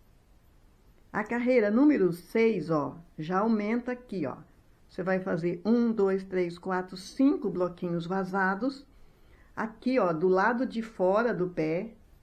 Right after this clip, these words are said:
aqui é o lado de fora, aqui é o lado de dentro. Então, do lado de fora, você vai aumentar mais um bloquinho aqui.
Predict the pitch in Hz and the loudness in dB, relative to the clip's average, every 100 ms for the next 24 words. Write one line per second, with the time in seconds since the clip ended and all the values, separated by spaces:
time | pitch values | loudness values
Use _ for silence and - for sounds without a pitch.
0 | _ - 165 180 170 165 180 214 269 - | _ -14 -6 -2 0 0 -2 -4 -10 -6
1 | 220 175 147 - - - 170 165 151 156 | -4 -2 -4 -6 -10 -6 -4 -2 -2 -4
2 | 165 202 240 208 131 - - _ _ - | -6 -6 -6 -6 -6 -12 -20 _ _ -20
3 | _ _ _ - 175 170 190 202 254 262 | _ _ _ -8 -4 0 2 2 0 -2
4 | 226 - 180 180 208 196 196 190 185 180 | -4 -2 0 2 0 -4 -6 -4 -2 -4
5 | 185 170 175 175 170 160 180 226 226 214 | -2 -4 -2 -4 -4 -2 0 -2 -2 0
6 | 180 180 - 165 165 180 185 196 233 - | 0 -2 -4 -4 -2 -4 -6 -4 -4 -4